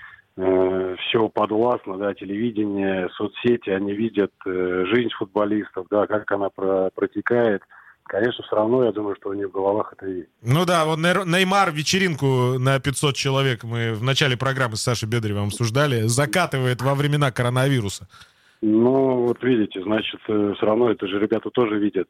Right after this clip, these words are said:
Speaker 1: и с-, это вот наша задача, да, их немножко отодвинуть, э, не уйти в сторону, да, и идти дальше, работать, и, э, это всё придёт со временем.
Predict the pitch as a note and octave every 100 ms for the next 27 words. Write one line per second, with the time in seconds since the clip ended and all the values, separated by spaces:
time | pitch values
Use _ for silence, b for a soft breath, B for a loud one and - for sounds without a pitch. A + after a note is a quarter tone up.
0 | - F2+ F#2 F2+ F2+ - - - - -
1 | F#2+ F#2 - G2+ - C#3 - G2+ G#2+ B2
2 | B2 G2 F2+ G#2+ G2+ - G2 G2+ F2+ -
3 | F#2+ F#2 F2+ F2+ F2 F2+ G#2+ G2 G2+ F#2
4 | F2 - F2 F2 F2 F2 E2+ E2+ F2 E2+
5 | E2+ _ - _ _ _ - G#2+ A2 A2
6 | A#2+ G2 F2 - - - B2 B2 A2 F#2+
7 | F2 G2 G2 F2+ F2 F#2 F#2 - G2+ F2+
8 | G2 G#2+ F#2+ - F#2 F2 F2 F#2+ G2+ G#2+
9 | G2+ - - F2 F2 F2 E2+ E2+ E2 B
10 | B B B B F#2 F2+ F2+ F#2+ - -
11 | G#2+ - A#2 A2+ F2+ - - - F#2 F#2
12 | F2 E2+